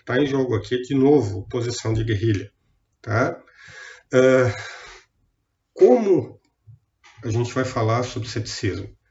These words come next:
Desculpa, mais uma vez, tem inúmeras estratégias, tá?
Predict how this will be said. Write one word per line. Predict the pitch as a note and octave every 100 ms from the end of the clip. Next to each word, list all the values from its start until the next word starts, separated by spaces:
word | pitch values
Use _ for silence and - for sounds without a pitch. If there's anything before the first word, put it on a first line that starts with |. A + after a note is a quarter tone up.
| _ _ - - _ _
Desculpa, | - D3 B2+ -
mais | A#2 B2+ C#3+
uma | C#3
vez, | A2+ C3+
tem | - D3 E3 D#3 _ -
inúmeras | E3 D#3 G3 A#3 C#3+ A2
estratégias, | A2 - A2 - F#2+ F2 - - _ _ _
tá? | - G#2+ C3